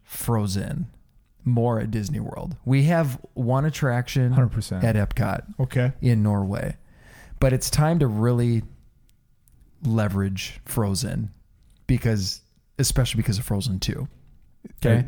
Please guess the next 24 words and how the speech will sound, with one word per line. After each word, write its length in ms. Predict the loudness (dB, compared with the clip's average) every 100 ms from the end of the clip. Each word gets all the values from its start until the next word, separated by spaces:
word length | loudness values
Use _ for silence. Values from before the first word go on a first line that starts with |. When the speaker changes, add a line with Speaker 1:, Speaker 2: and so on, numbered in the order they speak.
| 2
Speaker 2:
Is 100 | 2
that 120 | 2
a 60 | 2
question? 340 | 2 2 4
Speaker 1:
So 60 | 4
my 120 | 4
question 400 | 4 2 2 0
for 180 | 2 2
you 260 | 4 2
is, 440 | 2 2 0 -4 -12 -20 -20 _ _ _ -20 -20 _ -4
how 220 | 0 2
are 60 | 2
you 100 | 2
gonna 160 | 0
do 200 | 2 0
that? 320 | -2 -8 -12 -20 _ -20 -20 0
Where, 160 | 0
where, 340 | 4 4 4 2
where 720 | -2 -4 -4 0 2 2 2
are 40 | 2
you 60 |
Speaker 2:
Wow. 120 | 2
Speaker 1:
gonna 220 | 2 0 -2
add 420 | 0 2 0 -2